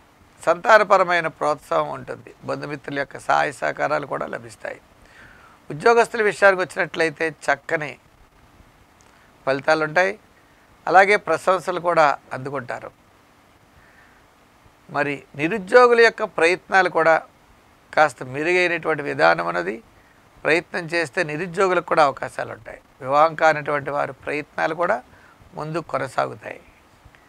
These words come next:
మరి ఈ రాశి వారు నూతనమైన వృత్తుల్లో కానీ, నూతనమైన వ్యాపార ప్రయత్నాలు కానీ, దీర్ఘకాలిక ప్రయోజనాన్ని ఇచ్చేటువంటి గృహ, స్థల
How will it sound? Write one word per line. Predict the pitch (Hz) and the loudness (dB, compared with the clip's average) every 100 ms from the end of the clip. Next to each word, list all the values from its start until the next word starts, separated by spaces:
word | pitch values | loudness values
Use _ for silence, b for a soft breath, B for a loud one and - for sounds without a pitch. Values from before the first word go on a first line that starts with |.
| b b b b b b b b b _ _ _ _ - | b b b b b b b b b _ _ _ _ -2
మరి | 208 214 | 0 6
ఈ | |
రాశి | 202 226 - 240 | 10 10 10 8
వారు | 220 220 214 | 10 8 4
నూతనమైన | 170 185 190 185 190 185 185 185 | 2 0 2 2 2 4 4 2
వృత్తుల్లో | 151 147 - 170 170 | 0 -6 -6 0 0
కానీ, | 156 160 160 | 2 2 0
నూతనమైన | 156 147 139 151 156 151 | -6 -6 -6 -6 -6 -6
వ్యాపార | 151 143 147 165 165 | -2 0 2 4 2
ప్రయత్నాలు | 160 156 151 - 147 139 | 2 -4 -6 -6 -6 -4
కానీ, | 135 135 143 143 135 | -6 -8 -10 -18 -8
దీర్ఘకాలిక | 143 180 190 185 180 175 165 | -4 -2 -4 4 6 4 0
ప్రయోజనాన్ని | 160 156 151 151 143 | -2 0 0 -4 -4
ఇచ్చేటువంటి | - 139 139 139 | -10 -8 -8 -8
గృహ, | 147 139 156 170 - | -4 2 4 2 -4
స్థల | - 131 151 | -2 0 0